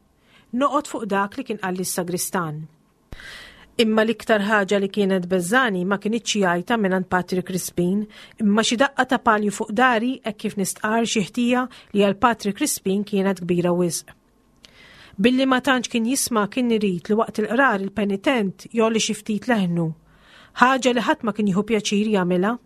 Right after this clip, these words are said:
Kienet ħaġa komuni li waqt il-qrar tisma' lil Patrick Crispin itenni, "X'inhu? X'għedtli? Ma fehmx." Dan l-imbierek ta' Patrick Crispin kellu oħra. Meta xi ħadd kien jistqar xi dnub ġdid jew kbir,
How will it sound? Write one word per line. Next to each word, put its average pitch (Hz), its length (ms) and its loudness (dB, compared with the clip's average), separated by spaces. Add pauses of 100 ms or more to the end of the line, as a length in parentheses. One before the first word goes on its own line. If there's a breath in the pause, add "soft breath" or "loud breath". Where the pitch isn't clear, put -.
(640 loud breath)
Kienet 214 320 0
ħaġa 220 320 2
komuni 269 480 2
li 196 140 2
waqt 208 240 0
il-qrar 240 340 0
tisma' 220 320 -4
lil 214 160 -2
Patrick 226 380 0
Crispin 220 420 0
itenni, 208 480 0 (240 soft breath)
"X'inhu? 330 540 0 (480 soft breath)
X'għedtli? - 480 0 (420)
Ma 254 100 4
fehmx." 233 580 0 (1000 soft breath)
Dan 294 160 2
l-imbierek 185 480 0
ta' 208 100 -2
Patrick 214 400 0
Crispin 220 420 -2
kellu 196 360 2 (100)
oħra. 170 240 -2 (1120 loud breath)
Meta 262 220 4
xi 277 160 4
ħadd 285 240 2
kien 247 160 -2
jistqar 240 400 0
xi 214 240 -2
dnub 233 240 0
ġdid 208 540 0 (180)
jew 196 240 2
kbir, 185 540 0